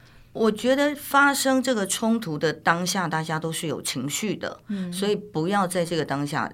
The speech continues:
Speaker 1: 解决，
Speaker 2: 嗯哼。
Speaker 1: 也就是让他们各自阐述就好了。
Speaker 2: 嗯。
Speaker 1: 我举个例子，我们班上有一个女孩子很会画画，
Speaker 2: 嗯。
Speaker 1: 我们班上也有一个身心障碍的学生，
Speaker 2: 嗯。
Speaker 1: 其实这女孩子呢，她画这个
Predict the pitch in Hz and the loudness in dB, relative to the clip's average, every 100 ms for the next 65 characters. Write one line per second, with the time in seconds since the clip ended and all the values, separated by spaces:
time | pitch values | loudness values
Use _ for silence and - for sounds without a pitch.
0 | - - 139 - - - - - 208 214 | -10 -4 -4 -4 -10 -12 -12 -6 -4 0
1 | 247 220 220 226 220 214 196 185 226 220 | 0 0 0 2 2 2 -2 0 0 0
2 | 180 - - - 170 - - 175 - - | -4 -4 -6 -6 -6 -6 -4 -4 -4 -8
3 | - - 220 214 220 220 220 185 170 226 | -12 -12 -6 -4 0 0 0 0 0 0
4 | 175 156 147 160 214 240 247 202 143 147 | -2 -2 -2 0 0 0 0 0 0 0
5 | 143 139 147 151 175 214 247 233 233 - | -2 -4 -4 -4 -6 -2 -2 0 -2 -4
6 | - - 214 220 208 202 196 - 226 240 | -8 -10 -4 0 0 -2 -6 0 2 4
7 | 262 269 262 269 226 214 220 - 180 180 | 4 4 4 2 2 2 2 0 -2 -2
8 | 190 170 170 190 190 202 202 185 156 - | 2 4 4 -2 -2 -2 -2 -4 -6 -8
9 | 147 - 139 156 214 214 208 196 285 285 | -6 -4 -4 -4 0 0 0 -4 -4 0
10 | 294 180 156 143 147 170 160 156 151 - | 0 0 0 -2 -2 -2 -2 0 -2 -6
11 | - - 233 226 254 214 - - - 233 | -18 -6 -4 2 4 4 2 -6 -4 0
12 | 185 - - | 0 -2 -8